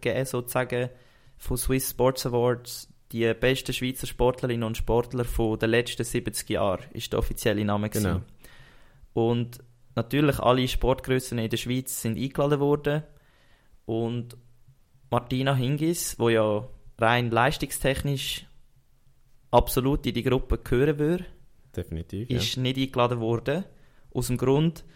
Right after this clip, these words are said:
Speaker 1: dass sie ja mit auf einen,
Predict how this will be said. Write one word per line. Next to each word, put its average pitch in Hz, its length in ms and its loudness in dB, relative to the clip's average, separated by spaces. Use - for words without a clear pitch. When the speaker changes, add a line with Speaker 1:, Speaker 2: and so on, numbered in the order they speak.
Speaker 1:
dass - 240 -2
sie 117 480 -2
ja 104 360 0
mit 104 300 -8
auf 107 80 -10
einen, 104 240 -4